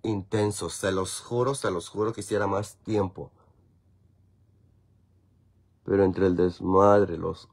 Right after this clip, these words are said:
hombres, el alcohol, la putería,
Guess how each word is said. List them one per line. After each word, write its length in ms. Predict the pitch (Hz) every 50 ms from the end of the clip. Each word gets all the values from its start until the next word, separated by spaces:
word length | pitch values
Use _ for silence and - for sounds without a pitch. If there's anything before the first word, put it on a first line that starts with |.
| _ _
hombres, 760 | - 95 95 95 98 98 101 101 90 82 71 62 - - _ - - _ _ _ _ _ _ _ _ _ _ _ _ _ _ _ _ _ _ _ _ _ _ _ _ _ _ _ _ _ _ _ _ _ _ _
el 220 | - - 90 90 87
alcohol, 1040 | 82 80 82 82 - _ _ _ - - 101 104 104 101 101 101 98 90 - - - _ _ _ _ _ _ _ -
la 240 | - 95 90 87
putería, 1000 | - - 92 - - 85 82 78 82 90 98 101 101 101 98 98 90 - - -